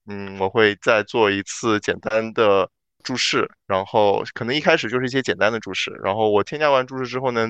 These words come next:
再丢给G P T，让它根据注释或者对代码的可读性做出一次完善，然后再添上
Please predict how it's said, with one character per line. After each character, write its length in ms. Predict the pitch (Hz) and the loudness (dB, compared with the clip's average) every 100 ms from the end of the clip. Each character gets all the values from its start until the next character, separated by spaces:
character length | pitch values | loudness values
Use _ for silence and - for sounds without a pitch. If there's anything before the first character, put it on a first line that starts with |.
| 107 | 2
再 240 | 120 107 | 4 4
丢 160 | 104 120 | 2 -2
给 100 | 110 | -4
G 120 | 107 | -4
P 100 | 110 | -8
T， 220 | 113 110 - - _ _ | -6 -8 -8 -14 _ _
让 220 | 127 113 | 0 0
它 280 | - 120 120 | 0 2 2
根 260 | 120 131 131 | 0 -4 -4
据 240 | - 117 | -4 -4
注 180 | - 127 | -2 -4
释 320 | 113 131 107 | -2 2 2
或 160 | 101 110 | 4 2
者 200 | 101 98 | 2 0
对 160 | 110 | 0
代 160 | - 117 | 2 2
码 100 | 101 | 4
的 80 | 104 | 0
可 180 | - 92 | 0 -10
读 140 | 87 | -8
性 260 | - 127 104 | -6 -6 -4
做 180 | 110 98 | -4 -4
出 260 | - 101 | -6 -6
一 100 | 98 98 | -6 -4
次 280 | - 107 | -4 -2
完 240 | 98 - 104 | 0 0 -2
善， 240 | - - - _ _ _ - | -4 -8 -12 _ _ _ -4
然 180 | 98 | -2
后 300 | 101 110 104 | 2 2 2
再 320 | 104 120 107 104 | 0 0 2 0
添 360 | - 120 117 | -2 -2 -2
上 320 | 120 123 104 | 0 2 2